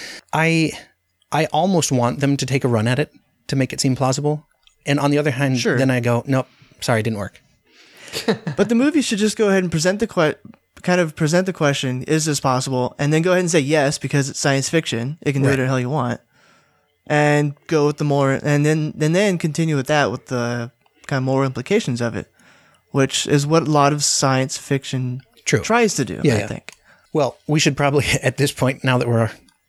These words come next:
Speaker 1: getting on an hour into this, uh, start talking about at least one of the movies in more specific terms. And
Speaker 2: Right.
Speaker 1: I think we're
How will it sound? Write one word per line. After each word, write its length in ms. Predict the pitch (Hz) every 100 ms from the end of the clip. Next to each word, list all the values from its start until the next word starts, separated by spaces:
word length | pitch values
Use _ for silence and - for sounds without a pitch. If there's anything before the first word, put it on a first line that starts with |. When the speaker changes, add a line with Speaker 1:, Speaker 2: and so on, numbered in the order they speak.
| -
Speaker 1:
getting 240 | 123 139 131
on 140 | 120
an 100 | 117 123
hour 260 | 117 117
into 200 | 117 120
this, 280 | 110 107 -
uh, 420 | - 110 107 107
start 220 | 107 139
talking 180 | 135 143
about 280 | 131 120 - -
at 100 | 131
least 180 | 131 -
one 120 | 123
of 40 |
the 60 | 113
movies 480 | 123 123 110 - - _ _ _ _ _ -
in 140 | 131
more 220 | 120 120
specific 400 | - 131 127 117
terms. 340 | - 110 104 -
And 260 | 190 180 -
Speaker 2:
Right. 120 | - - - 190
Speaker 1:
I 60 |
think 180 | 208 262
we're 320 | - 160 170